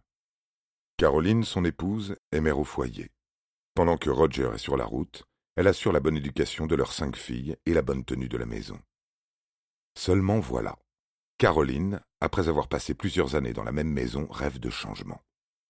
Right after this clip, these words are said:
Une annonce parue dans le journal parle d'une ancienne ferme datant de l'époque coloniale.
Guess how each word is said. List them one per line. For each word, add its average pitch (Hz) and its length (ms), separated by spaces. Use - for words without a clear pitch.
Une 78 140
annonce 78 320
parue 65 260
dans 64 100
le 67 80
journal 65 500
parle 69 260
d'une 67 180
ancienne 73 360
ferme 78 360
datant 67 240
de 62 80
l'époque 58 340
coloniale. 55 640